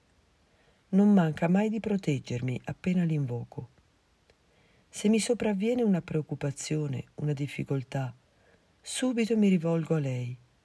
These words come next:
e sempre, come la più tenera delle madri, ella prende cura dei miei interessi. Quante volte, parlando alle novizie, mi è accaduto di invocarla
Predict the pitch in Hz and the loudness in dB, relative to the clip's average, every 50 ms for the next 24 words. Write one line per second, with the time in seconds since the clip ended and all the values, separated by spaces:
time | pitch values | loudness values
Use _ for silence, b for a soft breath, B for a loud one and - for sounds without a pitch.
0 | _ b b b b b b b b b _ - 170 165 - - - 208 202 190 | _ b b b b b b b b b _ 0 0 0 0 2 2 4 4 4
1 | 175 - 147 143 143 - _ - - 147 160 165 156 151 - - 156 - - 175 | 2 2 -2 -4 -4 -4 _ -8 -4 0 0 0 0 0 -2 -6 -6 -4 -2 0
2 | 180 185 180 170 156 147 139 143 139 135 131 131 131 127 127 127 - - 123 120 | 2 4 4 2 2 -2 -2 -4 -4 -4 -4 -4 -4 -4 -6 -8 -10 -12 -16 -16
3 | - _ b b b b b b b b b b b - 190 202 208 214 214 202 | -16 _ b b b b b b b b b b b 0 0 2 2 0 -2 -2
4 | - 202 196 185 180 180 185 - 208 220 226 220 214 208 185 180 175 180 185 180 | 0 2 2 4 2 2 0 -2 0 0 2 2 2 4 4 4 2 2 0 0
5 | 175 185 170 147 113 110 123 - - - 131 123 _ _ _ _ _ _ _ _ | -2 -2 -4 -4 -4 -6 -8 -12 -14 -16 -16 -18 _ _ _ _ _ _ _ _
6 | _ _ _ _ _ _ _ _ _ _ _ _ _ b b b b b b b | _ _ _ _ _ _ _ _ _ _ _ _ _ b b b b b b b
7 | b b b b b - 190 196 190 190 196 190 175 202 208 208 190 - 165 - | b b b b b 6 6 6 6 6 4 4 4 4 2 2 2 0 -2 -2
8 | - 143 139 143 143 147 147 156 151 147 147 143 143 143 135 131 151 151 143 - | 0 -2 0 2 2 2 2 0 0 0 0 0 0 -2 -2 -2 -2 -2 -4 -4
9 | - - 139 135 131 b b b b b b b b b b 180 180 196 196 190 | -6 -4 -4 -4 -6 b b b b b b b b b b 0 2 2 2 2
10 | - 208 202 214 226 214 233 220 208 208 202 196 190 180 - - 156 147 143 139 | 0 -2 -2 -2 -2 -2 -2 0 2 4 4 4 2 0 0 0 0 0 0 -2
11 | 135 135 131 135 135 | -4 -4 -6 -6 -8